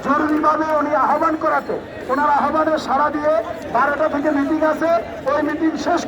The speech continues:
করে just তিনটায় জাতীয় শহীদ মিনার থেকে আমাদের দলের সদস্য সচিব আজমি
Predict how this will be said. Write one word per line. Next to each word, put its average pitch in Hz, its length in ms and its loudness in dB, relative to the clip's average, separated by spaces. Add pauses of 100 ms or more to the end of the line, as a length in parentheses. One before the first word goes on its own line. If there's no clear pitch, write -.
করে 311 160 4 (380)
just 294 240 0 (120)
তিনটায় 320 580 2 (300)
জাতীয় 302 320 0 (180)
শহীদ 339 360 0
মিনার 330 340 0
থেকে 311 240 2 (520)
আমাদের 311 400 2 (500)
দলের 302 280 0 (100)
সদস্য 302 280 0 (100)
সচিব 311 280 0 (180)
আজমি 302 280 0